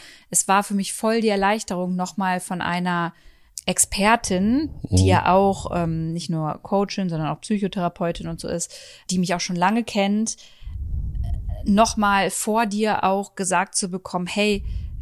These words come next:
Speaker 1: Lou macht das nicht mit Absicht,
Speaker 2: Mhm.
Speaker 1: Lou übertreibt auch nicht,
Speaker 2: Mhm.
Speaker 1: Lou ist krank und das ist manchmal ganz schwer zu beschreiben,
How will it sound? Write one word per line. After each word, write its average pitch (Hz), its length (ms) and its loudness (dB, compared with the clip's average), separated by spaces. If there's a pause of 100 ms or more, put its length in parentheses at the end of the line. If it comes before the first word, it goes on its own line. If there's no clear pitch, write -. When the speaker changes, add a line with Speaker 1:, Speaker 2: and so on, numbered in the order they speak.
Speaker 1:
Lou 202 200 0
macht 208 280 2
das - 160 0
nicht 196 160 -4
mit - 180 -2
Absicht, 208 580 0
Speaker 2:
Mhm. 190 200 2
Speaker 1:
Lou 202 200 2
übertreibt 220 840 0
auch 160 240 0
nicht, 196 460 2
Speaker 2:
Mhm. 196 180 -2 (340)
Speaker 1:
Lou 196 220 4
ist - 180 2
krank 240 560 2
und 196 300 2
das 196 160 4
ist 220 140 0
manchmal 196 560 0
ganz 214 260 2
schwer 202 220 2
zu 208 120 0
beschreiben, 196 840 -2